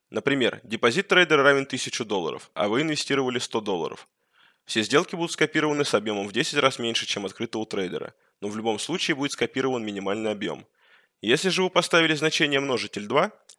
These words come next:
то сделки будут скопированы с объемом в пять раз меньше, чем у трейдера, то есть риски, как и возможность получения большего профита,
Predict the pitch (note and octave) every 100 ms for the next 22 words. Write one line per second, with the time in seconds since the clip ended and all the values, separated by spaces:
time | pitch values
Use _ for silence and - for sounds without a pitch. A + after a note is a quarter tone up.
0 | _ - G#2+ A#2 G3 F#3 B2 A2+ - A#2+
1 | - A2 G2 G2+ - G#2 C#3+ F3 E3 C#3+
2 | A#2+ - - B2 D#3 D3 - D3+ D3+ A2+
3 | G2 G2 - - _ _ _ A2 A2 -
4 | F3 A3 - A2 A2+ B2 B2 B2+ A2 A2
5 | - B2+ - B2 G#2+ G#2+ A2 - A2 A2
6 | G#2+ - - -